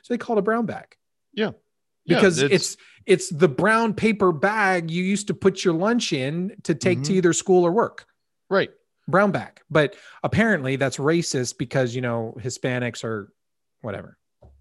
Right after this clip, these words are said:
Speaker 1: Crack
Speaker 2: What?
Speaker 1: the whip. Crack the whip. You're not allowed to use the term crack the whip. You're supposed to use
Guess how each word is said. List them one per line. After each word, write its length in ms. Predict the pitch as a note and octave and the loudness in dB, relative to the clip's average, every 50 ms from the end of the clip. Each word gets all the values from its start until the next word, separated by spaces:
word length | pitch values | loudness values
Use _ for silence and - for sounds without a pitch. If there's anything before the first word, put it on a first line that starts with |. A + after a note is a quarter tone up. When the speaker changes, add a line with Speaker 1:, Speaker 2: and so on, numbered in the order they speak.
| _ _ _ _ _ _ _ _ _ _ _ - - - - _ _ | _ _ _ _ _ _ _ _ _ _ _ -20 -20 -20 -20 _ _
Speaker 1:
Crack 340 | - - - F#3+ G3+ G3+ - | -10 0 4 4 4 6 4
Speaker 2:
What? 60 | F#3+ | 2
Speaker 1:
the 80 | D#3 F3 | 2 2
whip. 400 | D#3 D3 E3 F3 C3+ - - - - _ _ | 2 4 2 2 2 0 -6 -16 -18 _ _
Crack 400 | - - E3+ E3 F3+ F#3+ - - | -8 -6 -4 -4 -4 -8 -12 -4
the 100 | - F3 | -2 -2
whip. 320 | D3+ C#3+ D3+ C#3 G#2+ - - | 0 2 0 0 0 -2 -6
You're 100 | A#2 B2+ | -6 -2
not 180 | C#3 D#3 F3 G3 | -2 0 2 2
allowed 260 | F#3+ F3+ F3+ F3+ E3+ | 0 0 0 -4 -4
to 80 | E3+ | -6
use 140 | E3 D#3+ D#3 | -6 -6 -8
the 60 | D#3 | -10
term 280 | - - - D#3 D3+ C#3+ | -8 -6 -6 -6 -6 -6
crack 440 | B2 - - - D#3 C#3+ D3 - - | -10 -16 -8 -6 -4 -4 -4 -6 -4
the 100 | F3+ F3 | -6 -2
whip. 340 | E3+ D3+ B2 B2 B2 - _ - - - - - _ _ | 0 0 -2 -2 -2 -6 _ -20 -20 -20 -20 -20 _ _
You're 100 | - C#3 | -6 -6
supposed 440 | - - A#2+ - E3 E3 E3+ D#3+ - | -4 -4 -4 0 2 2 2 0 -2
to 60 | E3 | -2
use 160 | D3+ D3 C#3+ | -2 0 0